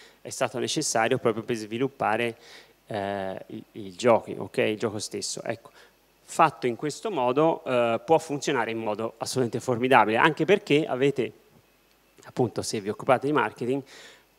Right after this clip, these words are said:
questa cosa ha ovviamente automaticamente un riscontro sulla stampa, perché la, una cosa del genere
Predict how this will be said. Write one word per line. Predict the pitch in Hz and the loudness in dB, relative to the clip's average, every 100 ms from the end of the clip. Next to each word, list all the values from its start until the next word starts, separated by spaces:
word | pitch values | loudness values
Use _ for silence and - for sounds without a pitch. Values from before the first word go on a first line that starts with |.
| _ _ _ | _ _ _
questa | 160 156 - | 6 6 6
cosa | 185 127 123 147 143 | 6 8 10 10 8
ha | - | 8
ovviamente | 143 135 170 131 123 - 139 | 6 6 2 4 0 2 4
automaticamente | 143 143 147 143 139 143 156 117 110 - 123 - - _ _ | 6 4 2 -2 -2 -4 -2 -2 -6 -4 -4 -4 -16 _ _
un | - 127 | -4 0
riscontro | 131 - - 131 127 139 | 0 0 4 4 2 -6
sulla | 131 117 110 | -4 -2 -2
stampa, | - - 85 90 120 | -2 -8 -16 -8 -6
perché | 107 - | -6 -8
la, | 104 - - - 123 - - _ _ - | -4 -4 -6 -12 -12 -12 -20 _ _ -6
una | 131 | -4
cosa | 120 135 123 | 2 2 4
del | 147 175 | 2 2
genere | 127 113 117 123 135 | 4 2 4 2 2